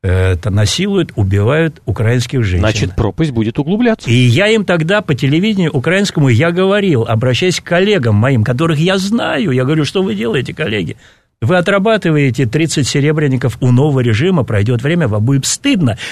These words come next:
Speaker 1: но вы сейчас приводите к очень тревожным моментам через культуру вашу, народ ваш».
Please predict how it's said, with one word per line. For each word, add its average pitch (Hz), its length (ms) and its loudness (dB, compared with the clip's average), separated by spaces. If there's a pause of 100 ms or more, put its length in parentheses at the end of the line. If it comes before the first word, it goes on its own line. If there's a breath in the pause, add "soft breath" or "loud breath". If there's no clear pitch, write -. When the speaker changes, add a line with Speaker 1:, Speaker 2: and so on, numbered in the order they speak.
Speaker 1:
но 160 300 4
вы 190 160 2
сейчас 180 580 0
приводите 170 720 0
к - 160 -10
очень 180 380 0 (400 loud breath)
тревожным 156 800 2
моментам 156 840 0 (640 soft breath)
через 143 380 0 (120)
культуру 143 640 2
вашу, 95 340 -2 (160 soft breath)
народ 143 520 2
ваш». 85 320 -8